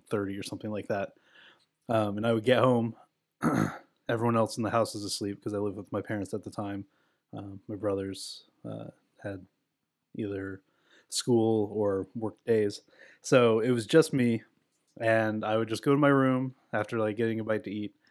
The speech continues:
and I would watch anime from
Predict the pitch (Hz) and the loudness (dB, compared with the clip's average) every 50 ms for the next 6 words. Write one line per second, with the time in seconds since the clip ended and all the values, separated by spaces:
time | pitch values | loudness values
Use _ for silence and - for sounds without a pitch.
0 | _ _ _ _ - 110 107 107 104 101 101 98 98 - 101 104 104 104 104 101 | _ _ _ _ -8 -4 -4 -2 -2 -2 -4 -4 -4 -4 -2 -2 0 -2 -2 -2
1 | 104 104 104 101 - - 107 104 101 101 101 101 101 98 92 - - 107 98 95 | 0 0 0 -2 -4 -6 -4 -4 -2 -2 -2 -2 -2 -4 -6 -4 -2 -2 0 0
2 | 98 95 98 98 98 - | -2 -4 -4 -6 -8 -10